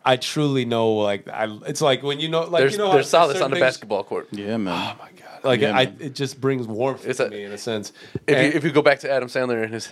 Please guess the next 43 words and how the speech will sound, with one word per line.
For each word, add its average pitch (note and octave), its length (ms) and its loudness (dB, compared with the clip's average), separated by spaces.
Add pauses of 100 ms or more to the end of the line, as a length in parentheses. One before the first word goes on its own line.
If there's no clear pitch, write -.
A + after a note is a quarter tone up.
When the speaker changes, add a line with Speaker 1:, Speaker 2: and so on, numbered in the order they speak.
Speaker 2:
uh, A2+ 200 2
finding B2+ 280 0
your A2 100 -2
happy B2 240 -2
place, - 400 -6 (200)
Happy A#2 200 -6
Gilmore A2+ 300 0
style, A#2 360 0
you A#2 80 -10
know? A#2 240 -6
Speaker 1:
My A#2 120 -4
happy C#3 180 0
place, D3 200 6
Speaker 2:
Basketball B2 260 0
Speaker 1:
my C#3 80 4
Speaker 2:
court E3 100 4
Speaker 1:
happy F#3+ 120 -2
Speaker 2:
usually B2+ 140 -2
Speaker 1:
place F3 160 4
Speaker 2:
somewhere. C#3+ 220 0
Speaker 1:
is C3 80 -4
usually D3 300 0
a A#2 80 0
Speaker 3:
<laughs> - 0 -
Speaker 1:
court. - 260 2
Speaker 3:
Most D3 200 0
definitely. B2 480 -6
Speaker 1:
If C#3 180 0
I D3+ 60 4
were E3+ 100 2
to E3 80 -4
think E3+ 140 -6
of B2+ 100 -2
happy C3 240 -2
place, B2 400 -4
it C3+ 60 -6
would A#2 120 -2
probably B2+ 300 0
be, A#2+ 260 -4
like, A2 220 -4
an G#2+ 160 -10
empty B2 260 -6
court B2+ 500 0